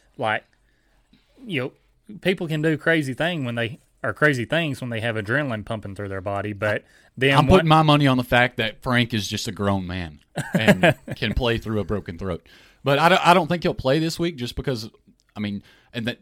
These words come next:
Speaker 2: I don't think they had anything to play for last week, but they don't have anything to play for.
Speaker 1: I, I don't believe so. I mean, I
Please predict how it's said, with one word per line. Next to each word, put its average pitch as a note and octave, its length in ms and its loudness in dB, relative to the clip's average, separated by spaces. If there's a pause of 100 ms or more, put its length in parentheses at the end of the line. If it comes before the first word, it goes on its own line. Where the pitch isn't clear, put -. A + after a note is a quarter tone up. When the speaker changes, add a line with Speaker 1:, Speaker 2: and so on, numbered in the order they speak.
(140)
Speaker 2:
I A#2 80 -2
don't B2 180 -6
think A#2+ 260 -8
they G#2+ 100 -4
had A2 140 -4
anything G#2+ 260 -4
to F#2 60 -8
play A2+ 160 -2
for G2 160 -6
last G2+ 300 0
week, C#3+ 160 -4
but G#2 100 -6
they A2+ 100 0
don't B2 120 -2
have C3 100 -6
anything B2 280 -6
to G2 60 -10
play F#2 220 -8
for. C#3+ 280 -10 (360)
Speaker 1:
I, D#3 120 -6 (100)
I C#3+ 120 4
don't D#3+ 200 0
believe C3 400 -2
so. G#2 460 -6 (180)
I A#2+ 40 -12
mean, G#2+ 180 -8
I A2+ 220 -4